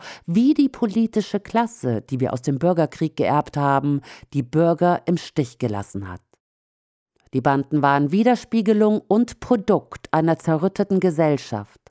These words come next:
traumatisiert und aufgegeben von einer herrschenden Klasse, die sie jahrelang als politisches Problem sah,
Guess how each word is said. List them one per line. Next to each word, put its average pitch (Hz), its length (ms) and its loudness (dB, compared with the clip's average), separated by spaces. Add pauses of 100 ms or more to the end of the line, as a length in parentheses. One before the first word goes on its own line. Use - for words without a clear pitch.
(380)
traumatisiert 151 880 0
und 220 320 0
aufgegeben 156 640 0
von 160 180 -2
einer 156 200 2
herrschenden 160 560 -2
Klasse, 165 520 0 (320)
die 208 80 4
sie 185 140 2
jahrelang 202 640 2
als - 240 -2
politisches 180 640 -2
Problem 175 560 0
sah, 123 380 -2